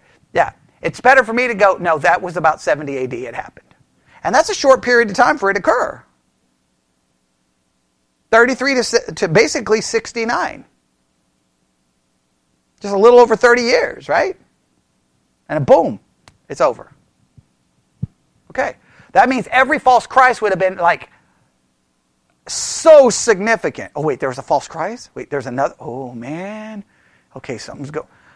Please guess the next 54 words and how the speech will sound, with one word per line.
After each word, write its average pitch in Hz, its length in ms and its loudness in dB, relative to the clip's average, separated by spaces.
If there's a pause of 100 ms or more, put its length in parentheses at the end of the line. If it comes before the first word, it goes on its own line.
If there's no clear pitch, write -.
okay, 127 120 -14
I 135 140 -6
think 185 180 -10
I'm 190 80 -10
gonna 190 180 -6
move." 226 460 -6 (1200)
Okay, 156 200 -2
I'd 160 120 0
be 160 140 -2
like, 156 160 -2
"Get, 143 200 -10 (200)
okay, 160 260 -2 (200)
we 170 80 -2
gotta 190 180 2
get 202 140 2
away 220 160 2
from 226 160 -6
Jerusalem, 202 580 -4
okay? 170 320 -4
I 156 100 0
don't, 185 220 0
I, 156 220 -2
there's 151 260 -4
a 156 40 -8
place 190 280 2
probably 190 380 -2
called 190 260 -4
Texas - 420 -4
somewhere. 165 380 -4
We 156 80 -6
gotta 165 180 -2
get 190 220 -6
there, 120 180 -6
okay? 165 300 -6 (240)
We 175 80 -4
gotta 196 220 0
get 196 120 4
out 214 200 6
of 165 60 -6
here," 131 260 -8 (180)
right? 185 160 0 (180)
Because 196 180 0
they're 202 80 -2
like, 202 180 0 (160)
"Hey, 226 240 2 (160)
hey, 254 120 2
did 226 140 -2
you 202 60 -4
hear 254 160 0
there's 233 160 0
another 240 280 2
false 254 240 4
Christ?" 277 440 2
Well, - 120 -14